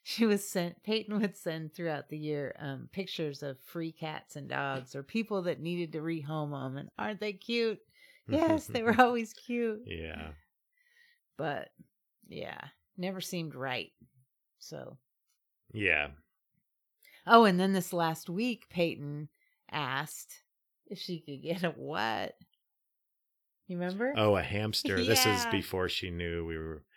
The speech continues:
Speaker 2: we were getting, uh, Dutch's.
Speaker 1: Yeah. She asked to get a hamster, and she was gonna be coming over on Sunday. And so we were like,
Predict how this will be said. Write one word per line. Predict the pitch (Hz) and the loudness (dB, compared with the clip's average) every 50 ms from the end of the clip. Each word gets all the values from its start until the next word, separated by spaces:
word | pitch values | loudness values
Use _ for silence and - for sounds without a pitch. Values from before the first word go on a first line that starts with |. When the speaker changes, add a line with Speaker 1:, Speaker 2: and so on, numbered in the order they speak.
| - - - _ _ | -20 -20 -20 _ _
Speaker 2:
we | 87 85 80 76 76 69 67 71 | -6 -4 -2 -2 -4 -6 -10 -14
were | 82 90 82 73 | -12 -12 -12 -8
getting, | 80 85 80 76 73 73 73 76 | -6 -6 -6 -6 -8 -10 -12 -12
uh, | 76 73 73 71 - | -12 -12 -12 -10 -8
Dutch's. | - 80 - - - 82 82 - - | -8 -8 -6 -8 -10 -10 -8 -8 -8
Speaker 1:
Yeah. | - 175 151 143 139 143 147 143 143 143 139 143 - _ _ | -6 -4 -4 -4 -4 -4 -4 -6 -6 -8 -10 -12 -16 _ _
She | - - 165 - | -18 -14 -12 -8
asked | - 156 156 165 - - | -6 -4 -4 -6 -6 -10
to | - 165 | -10 -8
get | 160 147 | -8 -8
a | 151 | -8
hamster, | - - 180 185 190 185 175 - - - 147 143 | -8 -6 -6 -4 -4 -4 -6 -8 -6 -6 -6 -6
and | 143 - | -6 -6
she | - 165 | -6 -6
was | 156 156 | -6 -6
gonna | - - 170 170 160 | -6 -6 -4 -4 -4
be | 165 165 165 | -4 -6 -6
coming | - 180 165 165 160 156 | -4 -4 -4 -4 -4 -4
over | 151 147 147 151 | -4 -4 -2 -4
on | 147 147 143 | -4 -4 -6
Sunday. | - - 165 160 165 160 156 147 135 | -8 -6 -6 -6 -6 -6 -6 -8 -8
And | 135 135 135 | -8 -10 -12
so | - - 151 143 | -10 -8 -6 -6
we | 143 | -4
were | 143 143 139 | -4 -4 -4
like, | 139 139 139 139 - - | -4 -4 -6 -6 -8 -12